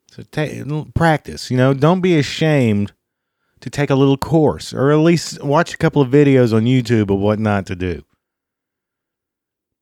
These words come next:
But, you know, you can tell those people right, right out of the gate. They don't, and they don't know the rules of the road. You know, there are rules on the water. You know, if somebody's coming directly at you,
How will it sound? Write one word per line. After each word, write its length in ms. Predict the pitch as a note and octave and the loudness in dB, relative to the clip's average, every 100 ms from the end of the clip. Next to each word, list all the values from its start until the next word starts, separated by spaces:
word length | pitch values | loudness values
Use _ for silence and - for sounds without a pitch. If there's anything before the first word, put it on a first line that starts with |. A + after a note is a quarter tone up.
| _ _ _ _ _ _ _ _ _ - | _ _ _ _ _ _ _ _ _ -6
But, 300 | B2 A#2 - | -4 -4 -4
you 100 | C#3+ | -2
know, 120 | A#2 | 0
you 120 | A2+ | 0
can 120 | B2+ G2 | -2 -4
tell 180 | F#2+ | -6
those 160 | E2 D#2 | -6 -8
people 260 | - D#2+ D2 | -10 -10 -6
right, 200 | F#2+ G2+ - | -2 -2 -2
right 220 | C#3+ D#3 | 0 2
out 180 | C#3+ A#2+ | 4 2
of 60 | A2 | 0
the 100 | F#2 | -4
gate. 340 | E2+ D2 C#2 _ _ _ _ _ _ _ _ _ _ _ _ _ | -10 -14 -16 _ _ _ _ _ _ _ _ _ _ _ _ _
They 100 | A#2+ | -4
don't, 200 | C3+ D#3+ | -2 0
and 160 | C3+ B2+ | 0 0
they 100 | B2+ | 2
don't 220 | B2 C#3 | 0 2
know 120 | C3 | 0
the 80 | C3 | 2
rules 340 | B2 B2 B2+ | 2 2 2
of 60 | C#3 | 0
the 60 | D3+ | 2
road. 480 | D3 A#2+ A#2 B2 - _ _ _ - | 4 4 4 0 -8 _ _ _ -10
You 100 | G#2+ | -6
know, 100 | A2+ | -2
there 180 | A2 A#2 | 0 2
are 140 | B2+ | 2
rules 360 | D3 C#3 C#3 C3+ | 4 4 2 0
on 80 | |
the 60 | C#3+ | 0
water. 440 | B2+ A2 G#2+ A2 | 0 0 -2 -6
You 140 | A#2+ A2 | -8 -6
know, 160 | G2+ | -4
if 100 | G#2 | -6
somebody's 340 | - G#2+ A2+ A#2 | -8 -6 -6 -6
coming 260 | - B2 | -4 -4
directly 540 | A2 A2 A#2 A2+ C#3+ C3+ | 0 2 2 0 0 2
at 220 | A#2 A2+ | 0 -2
you, 260 | G#2+ A2+ | -4 -4